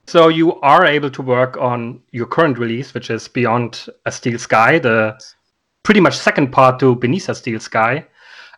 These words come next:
And of course, a lot of our community, uh, members have a lot of different questions. And the one we always hear, and I'm not sure if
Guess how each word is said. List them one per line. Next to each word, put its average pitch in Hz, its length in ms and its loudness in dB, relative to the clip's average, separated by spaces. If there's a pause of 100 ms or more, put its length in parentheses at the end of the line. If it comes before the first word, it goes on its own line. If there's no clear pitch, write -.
And 190 120 4
of 196 100 -2
course, 240 200 4
a 208 80 6
lot 185 200 6
of 208 140 4
our 165 280 6
community, 151 1080 -4
uh, 127 200 -2
members 131 640 -2 (120)
have 123 160 -4
a 123 40 2
lot 123 300 2
of 156 160 -2
different 127 300 -6
questions. - 640 -6 (420)
And 135 140 -2
the 135 100 0
one 147 300 2
we 151 240 -6
always 208 380 4
hear, 202 300 2
and 143 220 -2
I'm 135 120 0
not 190 140 0
sure 190 160 2
if 175 140 0